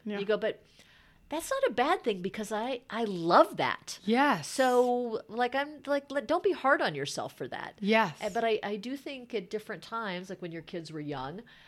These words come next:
Speaker 2: it's a different priority than maybe today. And so I think that's kind of the, to me is the, the one piece of advice is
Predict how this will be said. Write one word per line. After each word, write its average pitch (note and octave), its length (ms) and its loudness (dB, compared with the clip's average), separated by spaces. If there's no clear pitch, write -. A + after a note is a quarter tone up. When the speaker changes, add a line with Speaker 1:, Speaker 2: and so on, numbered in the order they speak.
Speaker 2:
it's - 400 -8
a A3 80 -4
different A3+ 360 -6
priority G#3 760 -2
than E3+ 680 -10
maybe D3 240 -10
today. F#3 540 -6
And D#3 140 -8
so G#3+ 140 -4
I G#3 80 0
think C#4 240 -10
that's D4 280 -2
kind G#4+ 200 -6
of C#4 60 -4
the, B3 140 -2
to - 160 -12
me A#3 160 -4
is G#3+ 180 -2
the, F3 180 -6
the F3 140 -6
one F#3 200 -8
piece G#3 240 -10
of F#3 60 -8
advice D3+ 500 -6
is D#3 240 -8